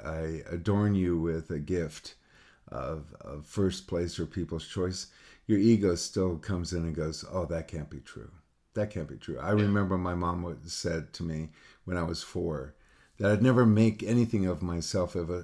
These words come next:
Speaker 1: if I was gonna be an artist. So there's something wrong here because I'm making it. I took lots of courses to try to figure out. But the thing is,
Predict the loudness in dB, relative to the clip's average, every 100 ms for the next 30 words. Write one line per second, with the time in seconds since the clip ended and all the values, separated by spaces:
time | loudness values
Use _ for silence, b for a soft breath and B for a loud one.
0 | -8 -6 -2 0 0 -2 -6 -2 -4 -2
1 | -2 -2 -4 -6 -6 -6 -6 -2 -2 -2
2 | -4 -2 -2 -4 -8 -12 -16 b b b
3 | b b b b -2 0 0 0 0 0
4 | 0 -2 -2 -6 -8 -18 b b b b
5 | -2 2 4 4 6 6 6 0 0 0
6 | 0 -2 -6 -6 -8 -6 0 0 0 -2
7 | 0 2 2 2 4 6 4 4